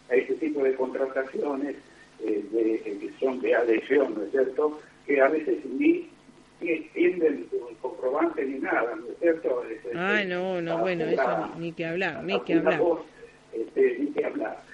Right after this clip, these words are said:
Speaker 2: Exacto.
Speaker 1: Así que, eh, hay mucho cuidado en ese sentido también, ¿no?
Speaker 2: Exactamente.
Speaker 1: Eh, y, y, bueno, y con respecto a lo que decías, este, del, eh, eh,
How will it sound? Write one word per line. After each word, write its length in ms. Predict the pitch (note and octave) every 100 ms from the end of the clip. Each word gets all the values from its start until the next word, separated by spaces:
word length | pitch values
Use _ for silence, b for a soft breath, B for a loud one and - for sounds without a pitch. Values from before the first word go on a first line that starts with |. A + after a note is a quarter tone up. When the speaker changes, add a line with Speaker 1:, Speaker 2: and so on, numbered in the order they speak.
| -
Speaker 2:
Exacto. 280 | E3+ F3+ E3+
Speaker 1:
Así 200 | D#3 D#3+
que, 100 | -
eh, 480 | C#3+ C#3 C3 C3 B2
hay 100 | D3
mucho 320 | C3 D3+ D3 C3
cuidado 420 | - B2+ C3 A#2
en 80 | G#2
ese 240 | - -
sentido 320 | G2+ A#2+ A2+
también, 480 | A2 A2 - - G2
¿no? 140 | G2+ A#2 -
Speaker 2:
Exactamente. 840 | F3 F3 G3 F3 F3+ A#2+ A#2+ A#2 A#2+
Speaker 1:
Eh, 280 | A#2 A#2 - - - - C#3 - - _ - -
y, 120 | -
y, 220 | C#4 C4 C4
bueno, 440 | F#4 E4+ D4 -
y 480 | D4 C#4 C4+ C4 - - -
con 160 | - E3
respecto 480 | E3 - G3 - F3+
a 40 |
lo 200 | D#3+ D3+
que 120 | D3+
decías, 500 | C#3 C3 C#3+ D#3 C#3+ - -
este, 460 | - - - A#2 A2 G2+ -
del, 320 | A2+ A2+ A2
eh, 360 | A2 G#2 G#2 G2+ G2 - - - - - G2+
eh, 340 | G2 G2 F#2+